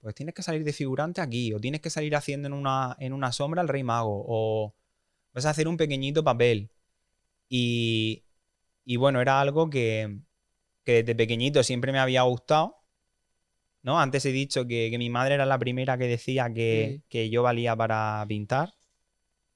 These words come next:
Speaker 1: Y es porque ella de pequeña en casa, tanto ella como mi madrina, siempre me han intentado inculcar, pues, una enseñanza artística, ¿no? Ella fue la primera que tenía que pasar muchísimo tiempo en casa conmigo y, y decidí un día ponerme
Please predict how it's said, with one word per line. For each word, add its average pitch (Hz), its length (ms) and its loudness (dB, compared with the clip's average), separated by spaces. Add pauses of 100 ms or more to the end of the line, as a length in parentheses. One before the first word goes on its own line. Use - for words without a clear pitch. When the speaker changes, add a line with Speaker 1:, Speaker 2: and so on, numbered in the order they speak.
(120)
Speaker 1:
Y 113 220 0
es 117 80 2
porque 120 440 -2
ella 120 160 -2
de 123 60 -4
pequeña 120 360 -4
en 117 100 -4
casa, 143 380 -2
tanto 113 260 -4
ella 123 180 0
como 117 200 -4
mi 113 100 -4
madrina, 117 500 -4 (720)
siempre 131 480 0
me 127 180 2
han 131 140 4
intentado 117 540 0
inculcar, 127 640 -4
pues, 117 160 -10
una 123 120 -8
enseñanza 120 440 -6
artística, 113 540 -8
¿no? 123 240 -8 (220)
Ella 123 340 0
fue 127 180 -2
la 123 120 0
primera 123 440 -4
que 101 380 -6 (160)
tenía 117 200 -2
que 123 100 2
pasar 123 280 4
muchísimo 131 460 2
tiempo 127 300 0
en 123 100 -4
casa 131 280 -4
conmigo 139 600 -2 (640)
y, 113 840 2 (180)
y 127 120 0
decidí 120 340 0
un 127 120 -2
día 127 200 2
ponerme 123 480 -2